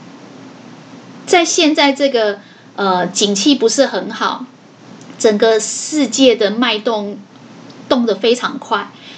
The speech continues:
整个股市的震荡也是牵一发动全身的情况下，他有说，像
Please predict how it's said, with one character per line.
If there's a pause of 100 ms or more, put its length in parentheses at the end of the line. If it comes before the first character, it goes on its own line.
(100)
整
个
股
市
的
震
荡
也
是
牵
一
发 (200)
动
全
身
的
情
况
下， (500)
他
有
说， (140)
像